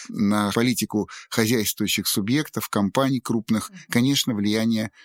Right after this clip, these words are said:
Speaker 1: такого директивного не оказывает.
Speaker 2: А вот очень много говорили наши, получается, сейчас коллеги-журналисты о том, что там еще и запрет другим странам на добычу углеводородов в Арктике. С этим как быть? Это все-таки, ну, наша суверенная территория.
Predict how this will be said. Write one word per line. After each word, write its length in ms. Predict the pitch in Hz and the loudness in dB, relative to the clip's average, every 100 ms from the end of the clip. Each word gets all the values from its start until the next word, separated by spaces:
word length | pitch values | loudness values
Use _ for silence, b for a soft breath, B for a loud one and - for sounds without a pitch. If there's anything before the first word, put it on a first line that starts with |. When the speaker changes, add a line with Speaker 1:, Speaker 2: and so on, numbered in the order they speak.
| B - | B -8
Speaker 1:
такого 360 | - 107 101 | -2 0 0
директивного 600 | 95 104 98 147 131 107 | 0 0 0 0 2 2
не 120 | 98 107 | 0 0
оказывает. 720 | - 73 73 - 50 - - | -2 -4 -2 -8 -10 -14 -4
Speaker 2:
А 160 | 202 196 | -2 0
вот 220 | 214 - | -2 -2
очень 280 | 196 - 220 | -2 0 0
много 420 | 214 220 208 208 | 2 0 0 0
говорили 520 | 202 196 196 202 190 | 0 0 0 0 0
наши, 540 | 185 175 - 190 175 165 | 0 0 0 0 0 -2
получается, 480 | 175 180 - 170 - | -2 -2 0 0 -2
сейчас 320 | - - 180 | -2 0 -2
коллеги-журналисты 1120 | - 208 196 196 180 175 175 185 202 226 - 180 | 0 0 2 2 0 0 0 0 0 -2 0 -2
о 60 | |
том, 180 | - 180 | 0 0
что 200 | - 185 | 0 -4
там 220 | - 175 175 | -2 0 0
еще 240 | - 190 | 0 0
и 40 | 180 | 0
запрет 460 | 180 - 208 196 | 0 0 0 0
другим 400 | 170 180 196 269 | 0 0 0 0
странам 580 | 262 - 185 165 156 156 | -2 -2 0 0 0 0
на 420 | 160 156 151 156 - - | 0 0 -2 -4 -6 -2
добычу 460 | 175 160 180 - | 0 0 -2 -2
углеводородов 800 | 160 160 156 160 165 156 156 - | -2 0 0 -2 0 -2 -4 -2
в 40 | |
Арктике. 440 | 156 - - - 165 | -4 -2 -8 -6 -4
С 100 | - | -2
этим 260 | 196 165 | -2 -4
как 220 | 156 151 147 | -2 -4 -2
быть? 220 | 143 - | -4 -4
Это 180 | 147 - | -6 -8
все-таки, 400 | - 165 - 160 | -8 -8 -4 -2
ну, 140 | 156 | 0
наша 280 | 156 156 - | -2 -2 -2
суверенная 500 | 185 175 170 160 151 | 0 0 0 0 -2
территория. 720 | - 165 - 202 233 185 | -4 -4 -2 0 0 -2